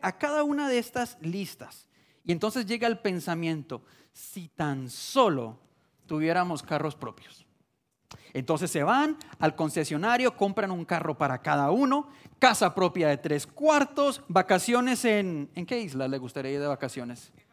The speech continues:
Pero ¿cómo nadie va a decir Puerto Rico? Pero, se-, pero por favor, vacaciones en Puerto Rico, ¿en dónde? ¿En El Conquistador? ¿Le parece una buena idea?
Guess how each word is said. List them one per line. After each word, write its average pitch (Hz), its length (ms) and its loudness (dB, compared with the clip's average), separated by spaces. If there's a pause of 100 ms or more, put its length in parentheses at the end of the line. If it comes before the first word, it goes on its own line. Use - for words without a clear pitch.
(1500)
Pero 123 140 -20
¿cómo 139 200 -6
nadie 180 200 2
va 175 80 6
a 175 40 8
decir 175 200 0
Puerto 160 320 -2
Rico? 143 420 -4
Pero, 120 240 -8
se-, 120 480 -14
pero 127 160 -16
por 131 160 -8
favor, 139 540 6 (260)
vacaciones 208 460 4
en 262 100 2
Puerto 208 260 4
Rico, 285 560 6
¿en 208 200 2
dónde? 202 440 6
¿En 185 280 0
El 190 100 4
Conquistador? 214 840 0
¿Le 170 100 -4
parece 180 240 -6
una 202 120 -4
buena 202 180 -2
idea? 226 200 -6